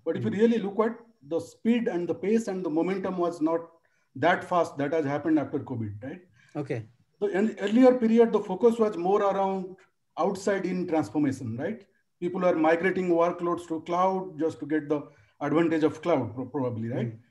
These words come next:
Speaker 1: But if
Speaker 2: Mm.
Speaker 1: you really look at the post-pandemic days, the era where we are in, the transformation is more inside out transformation, right? Now clients are more looking at how do you really modernize my workloads? How do I become more futuristic to leverage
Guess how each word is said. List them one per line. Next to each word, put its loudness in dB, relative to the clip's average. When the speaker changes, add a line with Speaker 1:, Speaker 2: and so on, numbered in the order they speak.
Speaker 1:
But -2
if -6
Speaker 2:
Mm. 2
Speaker 1:
you -4
really 6
look 2
at 4
the 4
post-pandemic -4
days, -2
the 0
era 4
where 0
we -4
are 0
in, -2
the 0
transformation 2
is -6
more 2
inside 2
out 2
transformation, 0
right? -2
Now 2
clients -4
are -4
more 2
looking -2
at 0
how 4
do 4
you 8
really 4
modernize 4
my 2
workloads? 2
How -2
do 0
I -4
become -2
more 6
futuristic -8
to -4
leverage 6